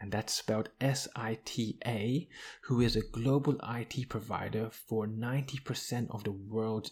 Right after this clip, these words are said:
airline industry. Now, sita handles a broad profile of online services for nearly all of the world's major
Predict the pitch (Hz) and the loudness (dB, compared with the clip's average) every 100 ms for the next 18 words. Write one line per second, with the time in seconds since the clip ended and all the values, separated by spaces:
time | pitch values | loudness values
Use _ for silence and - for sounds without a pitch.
0 | - 110 110 107 101 104 - 107 98 92 | -6 -2 0 0 0 0 0 0 0 0
1 | - 87 78 - - - - - - - | -2 -2 -4 -8 -16 -14 -12 -10 -12 -6
2 | - 101 - - 165 - 104 113 160 - | 0 0 0 4 4 4 2 4 2 -2
3 | - - - 139 139 127 110 104 - 120 | -18 -12 0 4 6 6 4 0 -4 2
4 | 135 151 165 - - 139 139 - 95 90 | 4 6 4 0 -4 0 0 0 -4 -2
5 | 104 - 117 107 107 104 - 104 101 104 | -2 0 0 0 0 -2 0 -2 -2 -2
6 | - - 107 110 110 110 - - 120 127 | -4 -2 0 2 2 0 -2 -4 2 2
7 | 117 110 101 107 104 104 101 104 110 107 | 2 2 0 0 0 0 -2 -2 -2 0
8 | 104 | 0